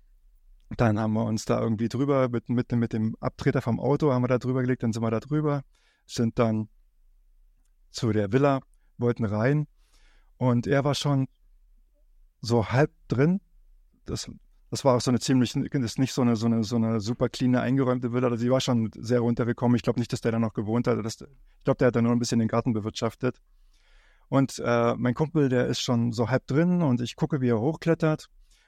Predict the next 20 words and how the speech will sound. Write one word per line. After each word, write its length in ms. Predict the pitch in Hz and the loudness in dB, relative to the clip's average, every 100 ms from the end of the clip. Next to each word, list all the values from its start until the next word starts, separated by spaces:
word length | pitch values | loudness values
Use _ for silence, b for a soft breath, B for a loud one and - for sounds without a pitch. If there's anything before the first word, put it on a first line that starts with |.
| _ | _
Und 60 | 120 | -2
dann 80 | |
gehe 100 | 110 | 0
ich 100 | 123 | 0
so 80 | 135 | 0
einen 40 | 120 | 0
Schritt 300 | - 139 139 | 0 0 0
rückwärts 580 | 160 - 151 151 - - _ _ _ | 0 0 0 -2 -8 -14 _ _ _
und 80 | 123 | 0
dann 100 | 127 | 0
<laughs> 120 | - | 0
vielleicht 280 | 147 135 - | 0 2 0
auf, 240 | - 127 | -2 -4
auf 220 | - 123 - | -4 -2 0
einmal 280 | 127 127 - - _ - | 2 2 0 -10 _ -6
trete 260 | 120 120 | -2 0
ich 100 | 123 | -2
in 160 | 127 117 | -2 0
was 200 | 113 - - _ _ - | -2 -4 -16 _ _ -6
Weiches. 680 | 107 107 104 - 101 - | 0 0 0 -6 -8 -12